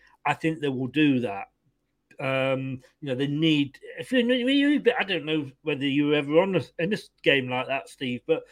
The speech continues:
when you've lost by that many, um, you, you, <sighs> it is all about winning, is it not, the next game?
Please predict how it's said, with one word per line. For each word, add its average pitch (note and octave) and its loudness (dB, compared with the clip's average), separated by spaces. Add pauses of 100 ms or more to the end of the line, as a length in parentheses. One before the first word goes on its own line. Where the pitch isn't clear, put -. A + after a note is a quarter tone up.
(220)
when A#3+ 2
you've G#3+ -2
lost A3+ 2
by D#3+ 4
that D#3+ 0 (120)
many, C#3+ -2 (400)
um, D#3+ -6 (520)
you, A3+ -8
you, G#3 -8 (220)
<sighs> - -14
it G#3 -8
is A3+ 2
all G3 2
about C#3 0
winning, B2 -2
is A#2+ -2
it C3 -6
not, B2 -6
the A#2+ -6
next A#2 -10
game? G#2+ -4